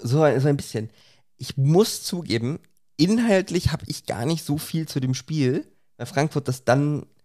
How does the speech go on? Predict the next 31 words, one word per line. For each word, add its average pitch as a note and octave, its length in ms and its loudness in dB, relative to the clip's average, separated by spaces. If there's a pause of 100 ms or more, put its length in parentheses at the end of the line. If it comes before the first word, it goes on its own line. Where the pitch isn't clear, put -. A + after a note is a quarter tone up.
(160)
also B2+ 140 -4
Fußball F#3 460 -4
spielen C#3 280 2
können D#3 160 2
die F#3 80 -2
Frankfurter F3+ 480 -6
ja, F3 300 -4 (640)
Ballbesitz D3 540 0
können C3 140 4
die A#2+ 120 2
auch - 220 4
haben E3+ 420 0
und - 140 -4
wenn B2+ 100 0
sie B2 80 -6
dann C3+ 140 -2
noch C#3+ 80 -4
zwei B2+ 180 -6
Tore E3+ 320 -4
schießen, D#3 420 -4 (440)
umso C#3 260 4
besser, D3 260 4
dann C3 140 2
ist C3+ 60 -4
es B2+ 100 -8
sehr, B2+ 180 2
sehr B2 140 0
schwer, A#2 240 -2
Frankfurt A#2+ 400 0
zu G2+ 60 -4
schlagen. - 340 -2